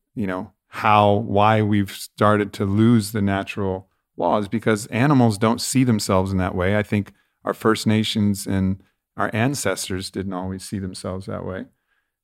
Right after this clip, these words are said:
And, but then we as intellectuals have adopted that steadily more and more.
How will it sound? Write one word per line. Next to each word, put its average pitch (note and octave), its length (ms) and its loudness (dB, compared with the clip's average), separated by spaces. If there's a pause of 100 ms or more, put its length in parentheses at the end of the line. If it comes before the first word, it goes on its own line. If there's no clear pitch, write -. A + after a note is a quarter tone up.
(120)
And, G2 680 -4
but A2 260 -4
then G2 500 -2
we G#2 220 0
as G2 120 -2
intellectuals G2 800 -2
have F#2+ 220 -4
adopted G#2+ 500 -4
that F2+ 280 -12
steadily G2+ 420 -6
more G2 200 -6
and F2 80 -8
more. A2 260 -8